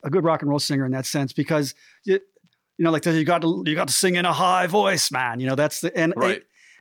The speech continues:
Speaker 1: and, and, uh, I, I was starting to lose the top end of my range, which wasn't much to begin with. It was just a relief because it, at least it was more natural for me to sing these songs.
Speaker 2: Yeah.
Speaker 1: I felt like I was kinda trying to be something in the rip-offs. It really wasn't me.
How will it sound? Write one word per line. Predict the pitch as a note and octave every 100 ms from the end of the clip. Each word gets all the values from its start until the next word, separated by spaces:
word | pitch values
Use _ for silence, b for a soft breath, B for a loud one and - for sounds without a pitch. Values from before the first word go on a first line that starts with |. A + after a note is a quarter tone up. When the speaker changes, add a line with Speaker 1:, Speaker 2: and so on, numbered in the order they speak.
| -
Speaker 1:
and, | G3 F#3 F3+
and, |
uh, | - - -
I, | A3+
I | B3
was | C#4
starting | - B3
to | E3
lose | E3 F3
the | D3+
top | - D#3
end | D#3 D3+
of |
my | C#3+
range, | C#3 D3+ D#3+
which | C#3+
wasn't | F3+ E3
much | D3+ C3+
to | C3+
begin | B2+ B2+ E3 C#3+
with. | C3 - B B
It | C4
was | C4
just | D4 C4
a |
relief | A#3 G#3 C4+ -
because | E3 F#3+ D#3+ -
it, | G3
at | A#3
least | A3+ G#3+ - - F#3+ _ _
it | F#3
was | F3+
more | A#3
natural | G#3 G3 G#3+ - D#3+
for | D3+
me | D3+
to | C#3
sing | - D#3+
these | C3 A2+
songs. | A2 G#2+ - -
Speaker 2:
Yeah. | G#2+ F#2+ E2 -
Speaker 1:
I | D#3 E3
felt | - A#3
like | F3+
I | E3+
was | D3+ C#3
kinda | F#3 D3+
trying | - F#3+ E3
to |
be | C3+ F#3
something | - D3+ C#3 C#3+ C3+ C3+ - _ _ _
in | - C#3
the |
rip-offs. | C#3+ E3 C#3 B2+
It | D#3+
really | F3
wasn't | D3 C3+ C3+
me. | C#3 E3